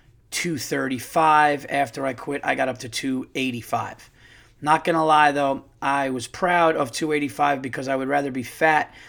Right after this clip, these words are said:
than smoke two packs a day. I am now only fifteen-ish pounds heavier than I was before, uh, I quit smoking, and I hope to have that gone in a couple of months. I am updating you because I feel more,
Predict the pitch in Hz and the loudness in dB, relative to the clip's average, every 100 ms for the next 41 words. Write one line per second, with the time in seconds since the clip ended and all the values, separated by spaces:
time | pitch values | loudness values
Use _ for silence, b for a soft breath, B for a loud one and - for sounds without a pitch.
0 | B - - 135 123 - 143 135 120 - | B -20 -6 -4 -4 -4 -2 -2 -2 -6
1 | 143 117 135 120 - 113 123 113 - - | -10 -6 -6 -6 -8 -6 -4 -4 -6 -14
2 | _ b b b b _ _ _ _ _ | _ b b b b _ _ _ _ _
3 | _ _ _ - 131 131 131 156 185 131 | _ _ _ -2 2 2 2 6 8 8
4 | 131 123 - b b b b - 139 135 | 4 2 -6 b b b b -2 0 2
5 | 131 127 123 123 - - 160 - - 151 | 0 0 -2 -4 -6 0 0 2 -2 -4
6 | 143 - 135 123 123 - 196 185 175 160 | -4 -6 -6 -4 -4 0 0 2 2 2
7 | 147 139 131 117 120 - 208 220 214 196 | 0 -2 -2 -4 -6 0 6 8 8 4
8 | B B B - 175 170 - 185 170 160 | B B B 0 4 4 4 0 -2 0
9 | 156 170 151 143 143 135 139 - 143 131 | 0 0 -2 -2 -2 0 -2 -2 -6 -4
10 | 139 131 135 117 131 131 127 110 127 120 | -2 -2 -2 -2 -2 -2 -4 -4 -6 -4
11 | 123 120 147 147 131 - 131 131 127 135 | -6 -2 0 0 -2 -6 -4 -4 -2 2
12 | 160 - 151 147 147 139 117 127 127 117 | 0 2 0 0 -4 -4 -6 -6 -8 -6
13 | 131 123 165 190 180 180 | -6 -2 2 4 4 2